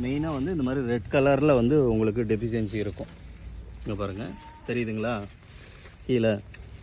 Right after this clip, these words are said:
அப்படி கம்மி. இந்த மாதிரி உங்களுக்கு மெயினா வந்து இந்த இலையில இந்த மாதிரி ஒரு, அஹ், ரோஸ் கலர்ல ஒரு டெஃபிஷியன்சி இருக்கு பாத்தீங்களா? இது வந்து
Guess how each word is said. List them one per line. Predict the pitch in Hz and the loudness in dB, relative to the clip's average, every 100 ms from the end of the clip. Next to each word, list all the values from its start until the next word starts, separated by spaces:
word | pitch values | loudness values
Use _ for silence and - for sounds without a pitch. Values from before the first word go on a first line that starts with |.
| - - - - | -18 -20 -18 -12
அப்படி | 110 101 | -10 -8
கம்மி. | 98 98 95 - - - - - - - - - - - - - - - - - - - | -8 -10 -12 -14 -18 -20 -20 -20 -20 -20 -20 -20 -20 -20 -20 -20 -18 -16 -16 -16 -18 -6
இந்த | 131 | 0
மாதிரி | 151 165 202 240 - | 2 4 2 0 -2
உங்களுக்கு | 135 143 135 | 0 2 0
மெயினா | 127 139 165 160 | 0 0 0 0
வந்து | 139 160 190 170 | 0 0 0 0
இந்த | 123 117 113 110 110 | 0 2 2 0 -2
இலையில | 113 120 135 131 131 | -2 0 2 2 0
இந்த | 127 | 0
மாதிரி | 117 127 131 | 0 0 0
ஒரு, | 117 110 110 107 107 107 104 - - - - | -2 0 0 0 -2 -4 -8 -14 -16 -14 -6
அஹ், | 107 107 | -4 -2
ரோஸ் | 131 143 - | 0 0 0
கலர்ல | 131 135 135 | 2 2 2
ஒரு | 120 113 | 2 2
டெஃபிஷியன்சி | 117 117 131 123 110 | 0 -2 -2 -2 -2
இருக்கு | 104 104 | -4 -4
பாத்தீங்களா? | 104 107 143 | -4 -4 -4
இது | 135 139 | -2 0
வந்து | 156 | -2